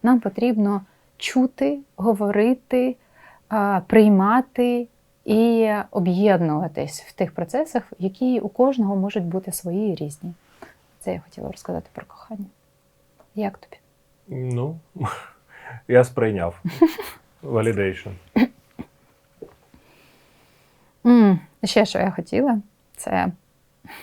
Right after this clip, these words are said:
Speaker 1: а, це точно. А, в любові немає місця конкуренції. І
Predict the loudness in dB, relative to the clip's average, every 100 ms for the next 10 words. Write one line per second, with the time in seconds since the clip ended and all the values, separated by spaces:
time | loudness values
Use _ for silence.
0 | -20 _ _ _ _ _ -20 -20 -20 -6
1 | -2 -2 -4 -4 -2 -2 -4 -6 -8 -10
2 | -12 -20 -20 -8 -4 -4 -2 0 2 2
3 | 2 2 2 2 2 0 0 0 -2 -6
4 | -4 -2 -2 -4 -4 -8 -10 -12 -12 _
5 | _ _ _ _ _ _ _ _ -2 0
6 | 0